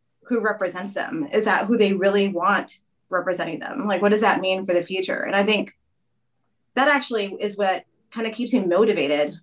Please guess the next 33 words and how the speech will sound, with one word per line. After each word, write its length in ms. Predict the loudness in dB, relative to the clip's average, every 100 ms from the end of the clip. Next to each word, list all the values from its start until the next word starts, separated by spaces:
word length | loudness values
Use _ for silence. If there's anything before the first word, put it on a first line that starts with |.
| _ -4
on 160 | -2
the 80 | -2
Accountability 640 | -2 0 2 4 4 4
Project, 360 | 0 -4 -6 -10 _ -4
is 300 | -2 0 0
really 300 | 2 4 4
just 280 | 0 0 0
looking 280 | 0 -2 0
forward 280 | 2 2
and 100 | 0
saying, 240 | 0 0 0
"We're 100 | 0
gonna 160 | 0
be 160 | 0 0
there 160 | 0 -2
to 140 | -6
remind 360 | -6 -4 -4 -4
the 60 |
voters 560 | -2 0 0 -2 -4 -14 _ _ _ _ _ -4
so 100 | 0
that 120 | 2
we 100 | 2
don't 320 | 2 2 2
forget 460 | -2 -2 0 -2 -6 _ _ _ _ _ _
what 180 | 0 2
happened, 460 | 2 -4 -6 -12 -6
so 140 | -4
that 120 | -2
we 120 | 0
don't 200 | 2 2
forget 260 | 0 -4 -4
the 80 | -6
behavior 840 | -8 -4 -2 0 0 0 -2 -6